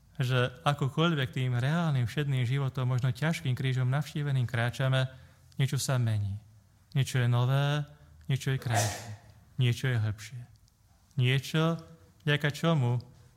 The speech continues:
dokážeme svoj život lepšie prežívať. A niečo, niekto, vďaka komu dokážeme svoj život ako cestu do neba napáňať.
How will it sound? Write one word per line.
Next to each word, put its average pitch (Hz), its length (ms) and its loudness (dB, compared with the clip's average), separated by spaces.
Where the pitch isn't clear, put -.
dokážeme 135 600 2
svoj 139 280 0
život 131 240 0
lepšie 143 400 -2
prežívať. 110 560 -4
A 127 80 0
niečo, 123 640 0
niekto, 123 640 0
vďaka 117 360 -2
komu 123 440 0
dokážeme 143 560 0
svoj 123 280 0
život 117 320 -2
ako 123 240 2
cestu 117 320 -2
do 110 120 0
neba 107 280 0
napáňať. 104 560 -4